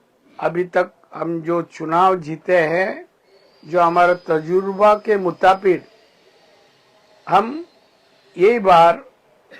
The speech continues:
विपक्ष के लिए कोई भी सीट जीतने हम नहीं देंगे,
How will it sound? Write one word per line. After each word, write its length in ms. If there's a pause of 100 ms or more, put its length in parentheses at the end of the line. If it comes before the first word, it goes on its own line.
(560)
विपक्ष 500
के 420 (840)
लिए 300
कोई 520
भी 200
सीट 460
जीतने 520
हम 120
नहीं 280
देंगे, 560